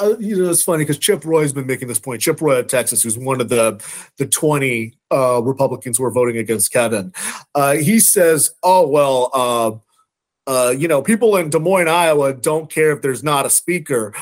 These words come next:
Y-, you know, but I, I would postulate that, yeah, they may not care, like, in the day-to-day. It may not affect them day-to-day, specifically, be-, particularly because, you know, Democrats passed that, uh, that omnibus last, last year, late last month. But, like,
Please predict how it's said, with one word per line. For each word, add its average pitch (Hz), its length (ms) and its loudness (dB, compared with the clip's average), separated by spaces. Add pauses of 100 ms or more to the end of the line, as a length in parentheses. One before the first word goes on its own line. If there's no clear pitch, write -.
(360)
Y-, - 80 -14 (200)
you 214 180 2
know, 190 280 2
but 214 320 -2
I, 202 220 -2
I 240 80 2
would 285 140 -6
postulate 240 720 0
that, 175 380 0 (400)
yeah, 233 480 0
they 196 200 2
may 196 180 0
not 170 260 -2
care, 175 220 0
like, 151 160 2
in 147 60 -4
the 147 40 -2
day-to-day. 147 440 0
It 139 100 -6
may 151 140 -2
not 139 180 -2
affect 131 380 -6
them 123 120 -8
day-to-day, 131 500 0
specifically, 127 520 -4
be-, 113 100 -16 (400)
particularly 170 380 2
because, 139 420 0
you 139 60 -4
know, 131 100 -2
Democrats 131 460 -2
passed 127 380 0
that, 117 260 -2
uh, 110 240 -4
that 113 160 0
omnibus 139 540 0
last, 113 420 -2
last 110 240 -4
year, 113 240 -4
late 117 160 -4
last 110 240 -4
month. 127 180 -10 (440)
But, 165 180 4
like, 156 360 2